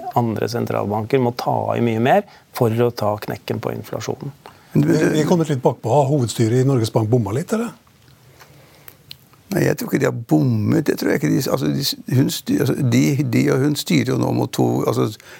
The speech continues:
Speaker 2: et, eh, mål på to prosent.
Speaker 3: Har, har de vært for forsiktige? Har de tatt i for lite tidligere?
Speaker 2: Ja, det var mange som sa at de tok ganske mye i, at det gikk veldig fort. Det var liksom da ganske mye på et år, da. Det var fra null til to femogsytti.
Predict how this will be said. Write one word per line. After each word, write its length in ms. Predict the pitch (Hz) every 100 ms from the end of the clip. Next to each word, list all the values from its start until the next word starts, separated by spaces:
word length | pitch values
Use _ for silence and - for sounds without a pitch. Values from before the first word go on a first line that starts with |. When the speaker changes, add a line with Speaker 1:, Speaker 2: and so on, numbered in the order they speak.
| - -
Speaker 2:
et, 220 | - -
eh, 480 | 135 131 127 131 135 139
mål 160 | 123 113
på 80 | 127
to 100 | 117
prosent. 180 | 127 127
Speaker 3:
Har, 140 | 165 123
har 140 | 143
de 60 | 135
vært 180 | 147 139
for 140 | 160
forsiktige? 320 | 147 123 160
Har 80 | 135
de 40 | 147
tatt 160 | - 120
i 20 |
for 140 | 135
lite 320 | 110 95 - 135 131 120 123
tidligere? 380 | - 123 110 156 - 254 247
Speaker 2:
Ja, 160 | - -
det 80 | 147
var 140 | 151 -
mange 160 | 156
som 80 | 147
sa 80 | 127
at 140 | 123
de 80 | 131
tok 160 | 147 123 143
ganske 240 | 120 127
mye 240 | 127 110
i, 80 | 135
at 80 | 143
det 140 | 143
gikk 80 | 131
veldig 140 | 123 113
fort. 160 | 165 -
Det 80 |
var 160 | 131 156
liksom 240 | 143 139
da 140 | 123 120 - - -
ganske 240 | - - 160
mye 80 |
på 80 | 135
et 100 | 139 143
år, 100 | 165
da. 60 |
Det 60 | 131
var 80 | 123
fra 60 | 139
null 320 | 123 143 143 135
til 160 | 135
to 160 | 113 127
femogsytti. 500 | 127 127 120 113 165